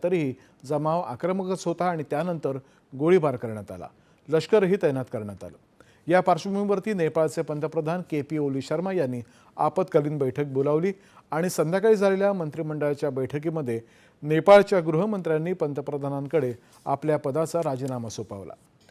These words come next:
राष्ट्रीय सुरक्षा परिषदेची बैठकही बोलावण्यात आली होती.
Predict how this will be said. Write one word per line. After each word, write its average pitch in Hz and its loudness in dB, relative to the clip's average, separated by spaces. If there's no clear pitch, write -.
राष्ट्रीय 180 6
सुरक्षा 196 2
परिषदेची 170 -2
बैठकही 151 -2
बोलावण्यात 143 -2
आली 135 -4
होती. 151 -4